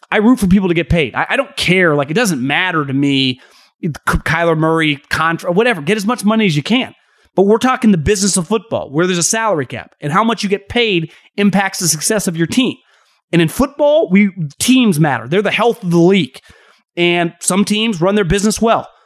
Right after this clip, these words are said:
Some teams do not. And we have, a couple years ago, the Rams were kind of feeling themselves. They extended two guys really early, and it heavily backfired. Todd Gurley, Jared Goff. Now, I'm not comparing Kyler to Jared Goff. He's much more talented.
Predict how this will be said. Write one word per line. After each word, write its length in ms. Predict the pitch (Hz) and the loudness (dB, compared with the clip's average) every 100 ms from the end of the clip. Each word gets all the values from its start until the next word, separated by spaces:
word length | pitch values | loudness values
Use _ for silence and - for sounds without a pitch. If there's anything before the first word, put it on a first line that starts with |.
| - | -6
Some 240 | 180 196 | 0 2
teams 340 | 190 226 208 139 | 2 2 2 2
do 160 | 196 | 4
not. 360 | 208 226 - - - _ _ | 4 2 -2 -10 -20 _ _
And 140 | 165 175 | 0 2
we 140 | 214 | 4
have, 440 | 220 214 208 190 - _ _ - | 2 0 -2 -4 -8 _ _ -4
a 80 | |
couple 320 | 165 247 262 269 | 0 0 0 0
years 260 | 302 269 | 2 0
ago, 220 | 220 190 | 0 0
the 140 | 175 170 | 2 2
Rams 340 | 190 254 240 | 2 0 0
were 80 | 226 | -2
kind 220 | 233 240 | 0 -2
of 60 | - | 0
feeling 280 | 247 247 180 | 0 2 2
themselves. 400 | 160 165 160 139 | 2 2 0 -2
They 100 | 156 | -4
extended 440 | - 208 185 147 | -2 0 0 2
two 160 | 220 220 | 2 2
guys 320 | 240 220 147 | 2 2 2
really 320 | 165 214 214 | 4 4 2
early, 400 | 196 185 185 185 | 2 2 0 -2
and 100 | 160 | -4
it 140 | 139 | -6
heavily 440 | - - 190 180 170 | -6 -2 0 2 2
backfired. 540 | 143 127 - 110 90 - _ _ _ - | 0 -2 -4 -6 -6 -12 _ _ _ -4
Todd 320 | 190 233 208 | 0 0 0
Gurley, 400 | 233 226 226 196 156 | -2 0 -2 -6 -2
Jared 340 | 156 175 156 | 2 2 0
Goff. 300 | 139 107 - _ _ _ _ | -2 -2 -6 _ _ _ _
Now, 160 | 208 208 - | -4 -2 -2
I'm 180 | 226 | 0
not 160 | 269 269 | 0 0
comparing 360 | 226 240 233 214 | 0 0 0 -2
Kyler 360 | 196 190 190 | -2 -2 0
to 80 | 170 | 0
Jared 240 | 160 175 | 0 0
Goff. 220 | 170 156 156 | 0 0 0
He's 160 | 139 | 0
much 240 | 151 151 160 | 0 0 -2
more 140 | 156 | 0
talented. 440 | 190 185 143 104 | 0 0 -2 -8